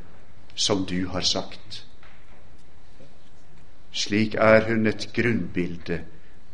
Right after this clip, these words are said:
på å tro Herrens ord. Og det skal vi tegne som et eksempel for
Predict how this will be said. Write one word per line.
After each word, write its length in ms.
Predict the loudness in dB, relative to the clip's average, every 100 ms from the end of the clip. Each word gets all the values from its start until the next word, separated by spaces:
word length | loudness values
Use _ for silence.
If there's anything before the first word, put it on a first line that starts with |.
| -6 -6 -6 -6 -6 -6 -6 -6 -6 -6 -6 -6 -6 -6 -6 -6 -6
på 140 | 2 4
å 60 | 4 0
tro 460 | -2 0 0 0 -4 -6 -4 0
Herrens 480 | 2 2 0 0 0 -2
ord. 240 | -2 -2 -4 -6 -6 -6 -6 -6 -6 -6 -6 -6 -6 -6 -6 -6 -6 -6 -6 -6 -6 -6 -6 -6 -6 -6 -6 -6 -6 -6 -6 -6 -6 -6 -6 -6 -6 -6 -6 -6 -6 -6 -6 -6 -6 -6 -6 -6 -2 0
Og 160 | 4
det 320 | 8 10 8 2 -6 -4
skal 280 | 2 6 6
vi 80 | 6
tegne 380 | 8 10 8 4
som 200 | 2 2
et 100 | 2
eksempel 680 | 2 2 2 2 0 -4 -4
for 240 | 0 -2